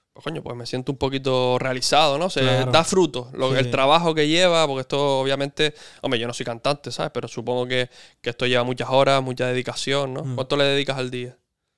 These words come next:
Speaker 2: A ver, antes, o sea, ahora estoy siendo como un poco más feliz porque no me lo tomo tan a pecho,
Speaker 1: Claro.
Speaker 2: ¿me entiendes? Pero antes, por ejemplo, yo era, no estudiaba,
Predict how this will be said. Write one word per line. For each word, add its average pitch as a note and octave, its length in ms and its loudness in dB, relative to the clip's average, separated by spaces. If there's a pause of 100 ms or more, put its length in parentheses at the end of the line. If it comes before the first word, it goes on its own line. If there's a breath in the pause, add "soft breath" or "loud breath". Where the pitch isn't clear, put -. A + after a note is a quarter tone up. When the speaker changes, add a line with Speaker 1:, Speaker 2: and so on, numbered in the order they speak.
Speaker 2:
A C3+ 160 -6
ver, C3 380 -4 (840 soft breath)
antes, F3+ 880 -2
o D3 80 -6
sea, C#3 360 -2 (500)
ahora D3+ 380 2
estoy F#3+ 220 -4
siendo F#3 320 -2
como C3+ 160 0
un D#3 100 -2
poco F3+ 200 -2
más F#3 180 -2
feliz F#3 260 0 (440)
porque D3+ 360 -2
no D3 120 0
me E3+ 80 -2
lo F3 100 -2
tomo F3 220 -4
tan E3+ 360 -6
a D3+ 100 -6
pecho, C3 340 -6 (260)
Speaker 1:
Claro. B2+ 220 -6
Speaker 2:
¿me C3 60 -6
entiendes? D3+ 400 -4
Pero C3+ 280 -4
antes, D3 320 -6
por D3+ 160 -8
ejemplo, D#3+ 340 -6
yo E3 180 -4
era, E3 640 -4 (460)
no C3 200 -10
estudiaba, C3 920 -6